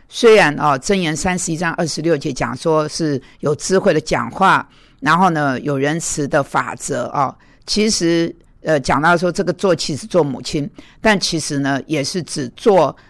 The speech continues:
丈夫的跟做父亲的。那你们作为父母亲，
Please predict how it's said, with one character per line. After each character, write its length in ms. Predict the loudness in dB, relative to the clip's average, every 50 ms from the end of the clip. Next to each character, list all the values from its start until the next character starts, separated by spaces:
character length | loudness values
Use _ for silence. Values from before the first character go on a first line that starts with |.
| _ -2
丈 260 | 2 2 4 4 2
夫 180 | -2 -4 -4 -2
的 120 | -2 -2
跟 180 | -2 -2 -4 -2
做 200 | 0 0 0 0
父 240 | 0 -4 -8 -6
亲 280 | -6 -4 -4 -4 -4 -4
的。 160 | -4 -6 -8 _ _ _ -20 _ _ 0
那 200 | 2 2 2 2
你 340 | 0 -2 -2 -2 0 -2
们 240 | -2 -2 -2 -4 -4
作 320 | -2 2 4 6 6 6 6
为 320 | 4 4 2 0 0 -2 -6 _ _ -14
父 240 | -4 2 2 4
母 240 | 4 4 2 -2 -4
亲， 380 | -4 -2 -2 -2 -2 -2 -8